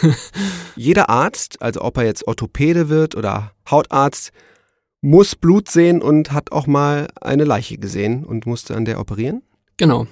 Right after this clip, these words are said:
Speaker 1: Alle Ärzte haben sechs Jahre lang das gleiche Studium, ähm,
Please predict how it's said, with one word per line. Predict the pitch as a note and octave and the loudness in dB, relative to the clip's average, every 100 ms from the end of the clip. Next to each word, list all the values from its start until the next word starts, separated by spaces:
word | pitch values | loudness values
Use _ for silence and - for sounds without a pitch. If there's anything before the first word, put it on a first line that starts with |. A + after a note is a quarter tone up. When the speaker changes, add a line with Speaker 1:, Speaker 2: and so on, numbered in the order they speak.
| - - | -14 -6
Speaker 1:
Alle | D3 D3+ | -2 -2
Ärzte | D3 D3 D3+ - D3 | 0 -4 -4 -4 -4
haben | C#3 C3 D3 D#3 | -2 -2 -2 -4
sechs | C#3+ C#3 | -4 -4
Jahre | C3+ C3+ | -2 -2
lang | C3+ C#3 C3 | 0 -2 -2
das | C3 | -6
gleiche | - C3 C3 C#3+ | -4 -4 -4 -6
Studium, | - - D#3+ F#3+ A#3+ C#4 _ - | -8 -6 -4 -2 -4 -6 _ -8
ähm, | C3 B2 B2 | -4 -4 -6